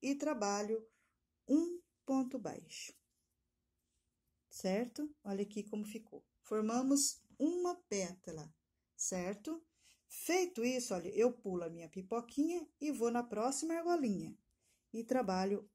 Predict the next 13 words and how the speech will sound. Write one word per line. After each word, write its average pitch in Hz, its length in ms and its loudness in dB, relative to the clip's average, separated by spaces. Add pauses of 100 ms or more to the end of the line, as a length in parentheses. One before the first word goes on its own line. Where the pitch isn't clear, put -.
um 311 340 6
ponto 269 340 -2
baixo. - 580 -12 (720)
Vou 262 240 2
trabalhar 190 460 0
novamente 185 680 0
quatro 320 420 2
correntinhas. 190 680 -4
Uma, 180 460 0 (160)
duas, 175 800 0
três 185 580 0 (420)
e 381 100 0
quatro. - 520 -10